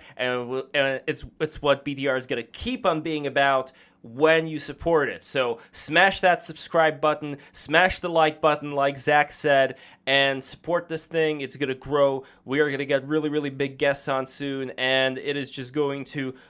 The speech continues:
blow up. No other conversations like this are taking place anywhere on the internet. This is the Big Brain channel.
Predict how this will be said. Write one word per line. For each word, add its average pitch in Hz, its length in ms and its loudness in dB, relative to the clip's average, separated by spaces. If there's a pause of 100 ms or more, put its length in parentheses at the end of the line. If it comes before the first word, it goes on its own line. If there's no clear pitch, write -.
(120)
blow 151 420 4
up. 139 300 2 (160)
No 170 300 6
other 170 200 6
conversations 151 840 -2
like 139 200 0
this 139 160 -6
are 135 60 -8
taking 139 320 -6
place 135 280 -6
anywhere 151 360 -2
on 143 120 -2
the 135 80 -8
internet. 131 360 -6
This 160 180 0
is 151 100 -10
the 135 80 -8
Big 151 300 0
Brain 143 260 -6
channel. 135 520 -4